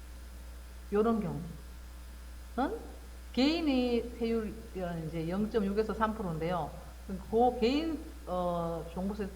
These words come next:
최고 세율은 삼 프로잖아요, 여기서는. 그래서 요, 요럴 경우에는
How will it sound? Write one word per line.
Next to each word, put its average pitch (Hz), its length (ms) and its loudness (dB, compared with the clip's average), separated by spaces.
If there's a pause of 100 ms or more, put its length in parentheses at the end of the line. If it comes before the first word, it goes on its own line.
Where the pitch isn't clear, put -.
(120)
최고 226 240 6
세율은 180 380 0
삼 240 180 2
프로잖아요, 160 420 0
여기서는. 156 380 -4 (300)
그래서 277 220 2
요, 262 260 2
요럴 285 260 6
경우에는 262 580 6